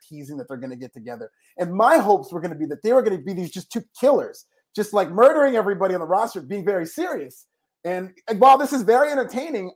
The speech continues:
I kinda hope that they do go that route because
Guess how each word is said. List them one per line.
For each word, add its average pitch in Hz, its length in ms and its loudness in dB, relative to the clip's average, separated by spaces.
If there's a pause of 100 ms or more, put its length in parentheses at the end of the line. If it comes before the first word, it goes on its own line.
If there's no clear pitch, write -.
(120)
I 226 340 4 (220)
kinda 226 280 -2
hope 220 260 0
that 185 140 -6
they 185 80 -4
do 175 200 -12
go 175 180 -2
that 180 300 -2
route 131 320 -6
because 151 340 -8